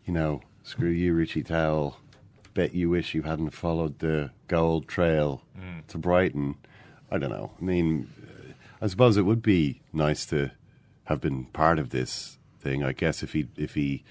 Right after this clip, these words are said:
Speaker 1: had the option to make his choice all over again, he would probably do exactly what he's done.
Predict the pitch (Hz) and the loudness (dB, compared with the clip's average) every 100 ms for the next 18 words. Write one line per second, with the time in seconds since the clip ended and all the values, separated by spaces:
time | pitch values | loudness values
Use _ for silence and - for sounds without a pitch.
0 | - - 80 78 78 76 - 73 78 69 | -20 -4 -2 2 0 0 -6 -2 -2 -2
1 | - - - - _ - _ - 82 82 | -4 -20 -20 -20 _ -20 _ -2 0 0
2 | - 87 80 - 60 85 80 78 85 85 | -2 0 0 -2 -2 0 2 2 0 0
3 | 90 85 - 107 98 82 85 90 80 87 | 0 -4 4 4 4 2 2 0 2 0
4 | - 80 76 90 82 80 147 | 0 -2 -2 0 2 2 2